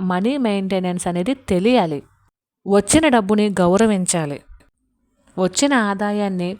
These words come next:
కాస్త సేవ్ చేయాలండి. వచ్చిన డబ్బుని గౌరవించడం అంటే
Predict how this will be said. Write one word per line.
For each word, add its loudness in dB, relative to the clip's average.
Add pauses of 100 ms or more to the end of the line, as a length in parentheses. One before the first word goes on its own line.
కాస్త -2
సేవ్ 0
చేయాలండి. -4 (680)
వచ్చిన 2
డబ్బుని 2
గౌరవించడం 0
అంటే -2